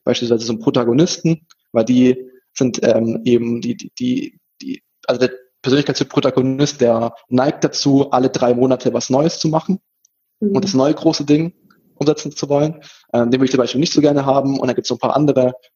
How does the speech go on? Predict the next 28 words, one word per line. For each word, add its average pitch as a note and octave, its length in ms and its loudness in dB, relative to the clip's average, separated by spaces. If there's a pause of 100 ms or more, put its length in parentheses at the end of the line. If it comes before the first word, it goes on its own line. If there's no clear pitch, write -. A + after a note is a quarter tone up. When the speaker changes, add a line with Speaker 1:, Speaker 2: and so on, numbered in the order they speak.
Speaker 1:
Persönlichkeitsgruppen, - 1040 -2
die C3 100 -2
halt A2+ 140 -4
gut E3 160 0
passen, C#3 240 -2
die A#2+ 80 -2
nicht D#3+ 100 -2
so D3 60 -4
gut C#3 140 -2
passen. C3+ 300 -6 (280)
Und, A2+ 260 0
äh, A2 240 2
da B2 140 2
ist C3 100 -2
halt C3+ 100 0
für - 60 -4
mich B2 140 0
wichtig, B2+ 160 0
dass - 140 -4
es A2+ 100 -10
die - 80 -14
Persönlichkeitstypen - 1160 -2
sind, A#2+ 360 -2 (300)
die, A#2+ 280 -6 (220)
die A2+ 180 -2
halt - 140 -4
loyal C#3 380 0
sind, D#3+ 340 0